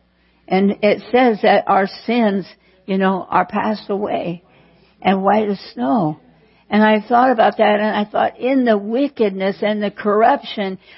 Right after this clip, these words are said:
and all the things that I know, and I don't know much about all of that, that God sent us a blanket of purity.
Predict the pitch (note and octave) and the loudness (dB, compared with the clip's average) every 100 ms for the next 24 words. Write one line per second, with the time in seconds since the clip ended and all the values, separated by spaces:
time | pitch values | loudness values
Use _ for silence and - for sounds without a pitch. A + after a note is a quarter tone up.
0 | _ - G#3+ A3 A3+ A3+ A3+ G#3+ A3+ A3+ | _ -6 0 2 4 2 0 -2 -2 0
1 | F#3+ F3 - A3+ A#3 G3+ F#3+ F#3 G3+ G#3 | 0 -2 0 2 2 0 0 0 0 0
2 | G3 D3+ G#3 A3+ A3 E3 - - - - | -2 -4 -2 -2 0 -4 -6 -12 -18 -20
3 | _ - - F3+ D3+ E3 D#3+ F3+ - D#3 | _ -10 -2 -2 -2 -2 0 -2 -2 -2
4 | F#3 G3 - _ _ _ _ G3+ F#3+ C#4+ | -2 -4 -12 _ _ _ _ 0 0 0
5 | D4 G3+ A3+ G#3+ F#3+ A#3 A3+ G#3 G3+ G3 | 0 2 2 0 -6 -4 -4 -4 -6 -8
6 | - F#3+ E3+ G#3 G3 A#3 A#3 B3 G#3 - | -6 -6 -4 -2 -2 -2 -2 -4 -4 -6
7 | G#3 _ - B3 B3 G3+ - F#3 - - | -8 _ -12 -6 -2 -2 -4 -8 -8 -14